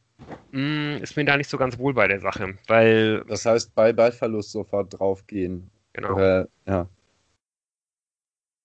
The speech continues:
Speaker 2: Okay. Das ist jetzt mit, mit dem neuen Trainer so, äh, mit dem Trainer, mit dem, mit der Rückrunde so neu so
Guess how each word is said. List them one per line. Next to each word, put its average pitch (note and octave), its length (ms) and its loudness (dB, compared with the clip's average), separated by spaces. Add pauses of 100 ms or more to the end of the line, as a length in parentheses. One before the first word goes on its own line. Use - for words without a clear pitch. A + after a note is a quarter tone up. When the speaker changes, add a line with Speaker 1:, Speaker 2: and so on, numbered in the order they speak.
Speaker 2:
Okay. D#2 160 -10 (280)
Das - 280 0
ist G#2+ 140 -4
jetzt G2 240 -4
mit, G2 460 -4 (800)
mit G#2 180 -2
dem G#2 280 4
neuen G2+ 320 4
Trainer F#2+ 600 0
so, F#2 300 0
äh, G#2+ 200 8
mit G#2 180 2
dem G2 140 0
Trainer, G#2 400 4
mit G2 240 2
dem, G2 380 4
mit G#2+ 140 2
der G#2+ 120 8
Rückrunde G#2+ 500 4
so F#2 280 -2
neu G2+ 360 8
so F#2+ 460 2